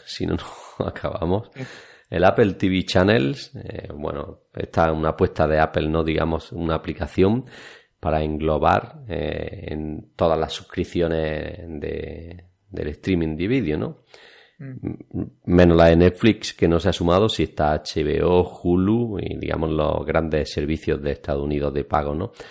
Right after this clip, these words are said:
Speaker 2: Sí.
Speaker 1: Eh, yo aquí, mm, me hubiera gustado, pues, que hubieran hecho un descuento, ¿no? Y hubieran metido un,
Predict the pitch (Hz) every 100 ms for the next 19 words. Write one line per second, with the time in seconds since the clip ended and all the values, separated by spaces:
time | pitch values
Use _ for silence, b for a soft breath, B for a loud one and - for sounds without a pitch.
0 | B B B B - 127 - _ _ _
1 | _ - 87 85 98 104 101 - 113 117
2 | 113 104 90 - - - - - - -
3 | - - - 95 92 90 92 95 - 92
4 | 101 101 - - 92 90 90 85 90 82
5 | 78 - 104 110 - 80 87 117 120 80
6 | 78 78 80 80 - 82 80 78 80 80
7 | 85